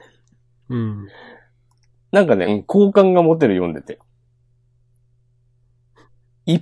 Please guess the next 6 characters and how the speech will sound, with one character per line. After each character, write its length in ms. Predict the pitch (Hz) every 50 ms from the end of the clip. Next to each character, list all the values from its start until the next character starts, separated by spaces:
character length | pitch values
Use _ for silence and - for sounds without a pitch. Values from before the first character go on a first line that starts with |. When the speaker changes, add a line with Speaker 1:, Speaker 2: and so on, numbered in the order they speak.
| - _ _
Speaker 2:
方、 520 | - 254 226 143 98 95 98 90 78 - _ - - _ _ _ _ _ _ - - _ _ _ _ _ _ _ _ _
Speaker 1:
は 160 | - 139 143
い。 120 | 107 - _ _ _ _ _ _ _ _ _ _ _ _ _ _ _ _ _ _ _ _ _ _ _ _ _ _ _ _ _ _ _ _ _ _ -
お、 160 | 117 117 - - _ _ _ _ _ _ _
は 140 | - - 120
い。 100 | 98 -